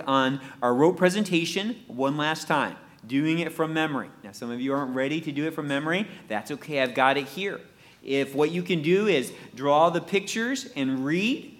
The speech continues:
then that's a win. We are practicing. Don't feel guilty if that's all you can do.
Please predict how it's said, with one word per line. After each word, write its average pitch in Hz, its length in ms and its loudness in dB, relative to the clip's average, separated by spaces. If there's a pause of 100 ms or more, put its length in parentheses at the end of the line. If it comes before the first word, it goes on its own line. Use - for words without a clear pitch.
(140)
then 135 180 0
that's 143 300 2
a 185 40 4
win. 208 380 2 (200)
We 131 180 -2
are 139 80 0
practicing. 175 720 0 (180)
Don't 139 220 -2
feel 202 180 2
guilty 208 400 0
if 151 120 0
that's 156 280 4
all 160 480 6 (160)
you 151 140 -2
can 170 180 -2
do. 220 240 -4